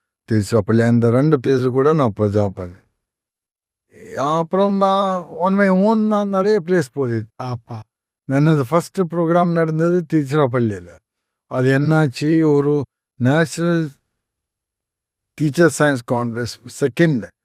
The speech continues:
Speaker 1: நடந்தது உஜ்ஜைன்ல. அங்கே எனது ப்ரோக்ராம் இருந்தது. ஹிந்தியில பேசணுமா, இங்கிலீஷ்ல பேசணுமா, அங்கே கான்ட்ரவர்சியல்ஸ்.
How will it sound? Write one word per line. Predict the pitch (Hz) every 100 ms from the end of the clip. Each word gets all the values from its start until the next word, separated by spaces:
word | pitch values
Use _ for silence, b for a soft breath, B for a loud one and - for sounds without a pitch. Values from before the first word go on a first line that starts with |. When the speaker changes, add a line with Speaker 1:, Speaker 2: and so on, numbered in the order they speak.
| _ _ -
Speaker 1:
நடந்தது | 117 127 135 143 139 170 139 131
உஜ்ஜைன்ல. | 117 143 120 98 95 _ _ _ _ _ _ _
அங்கே | - 143 160 165 175 180 175
எனது | 170 170 160 160 127
ப்ரோக்ராம் | 151 147 147 147
இருந்தது. | 135 120 120 139 170 - _ _ -
ஹிந்தியில | 156 170 190 185 139
பேசணுமா, | 160 135 147 147 165 170
இங்கிலீஷ்ல | 151 156 160 123 139 113
பேசணுமா, | 120 104 127
அங்கே | 127 123 113
கான்ட்ரவர்சியல்ஸ். | 120 110 120 110 - 90 90 -